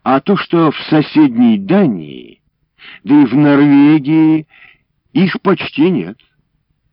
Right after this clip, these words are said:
Вспомните главку «Сто крон за фамилию». В Дании перепроизводство всевозможных простонародных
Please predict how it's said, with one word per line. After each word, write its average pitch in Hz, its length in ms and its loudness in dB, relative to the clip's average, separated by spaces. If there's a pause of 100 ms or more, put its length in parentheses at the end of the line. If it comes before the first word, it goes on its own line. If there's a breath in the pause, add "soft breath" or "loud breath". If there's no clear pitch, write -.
(560 loud breath)
Вспомните 208 800 -2
главку 180 1080 0
«Сто - 460 -6
крон 160 720 -2
за 123 200 -6
фамилию». 71 580 -8 (1300 loud breath)
В 87 160 -14
Дании 190 760 2
перепроизводство 156 1400 0
всевозможных 127 1000 -4
простонародных 123 960 -4